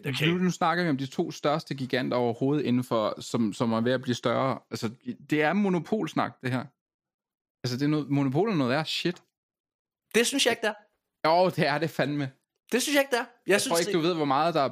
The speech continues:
Speaker 2: passet på. <laughs> Altså, vi, vi nyder godt af, at der ikke er monopol.
Speaker 1: Nå, men jeg, jeg, altså, for eksempel, jeg synes jo, Disney er et glimrende eksempel på, i, øh, da de har, altså, alle de firmaer, de har købt. Jeg synes ikke, der er kommet noget dårligt ud af, at de ejer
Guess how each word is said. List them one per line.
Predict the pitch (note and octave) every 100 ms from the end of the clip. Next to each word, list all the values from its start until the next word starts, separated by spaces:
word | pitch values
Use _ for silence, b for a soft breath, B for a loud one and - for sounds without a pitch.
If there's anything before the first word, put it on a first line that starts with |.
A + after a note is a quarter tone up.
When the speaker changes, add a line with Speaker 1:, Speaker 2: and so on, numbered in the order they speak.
| -
Speaker 2:
passet | C#3 A#2+ B2
på. | C#3+ D3+ -
<laughs> |
Altså, | E3 C3+ C3+
vi, | B2
vi | B2 B2
nyder | C3 C3
godt | B2 C#3+
af, | D#3 B2+
at | A#2
der | A2+
ikke | - E3
er | B2+
monopol. | A2 G#2 G#2+ A#2+ B2+ _ _ B B B
Speaker 1:
Nå, | E3
men | G3
jeg, | G#3+ G#3+ G#3 G3+
jeg, | G3+
altså, | F#3+ F#3+
for | G3
eksempel, | A#3+ A3+ F3
jeg | F3+
synes | G#3+ G3+
jo, |
Disney | F#3+ G#3+ - D#3+
er |
et | C#3+
glimrende | D3+ E3 F#3 C#3+
eksempel | - E3+ C3+
på, | A2+ C#3+ C3+
i, | B2+ B2 -
øh, | B2 B2
da |
de | B2+ B2+
har, | B2+ B2
altså, | B2 A#2 -
alle | C#3+ D3
de |
firmaer, | D3 D3+ D3+ C3+
de | C3
har | B2
købt. | C3+ C3+
Jeg | D3
synes | -
ikke, | F3
der | D#3+
er |
kommet | - D3+
noget | D#3+ E3
dårligt | C#3+ E3 D#3
ud | C#3+
af, | C3 C3
at | B2 -
de |
ejer | D3 C3 C3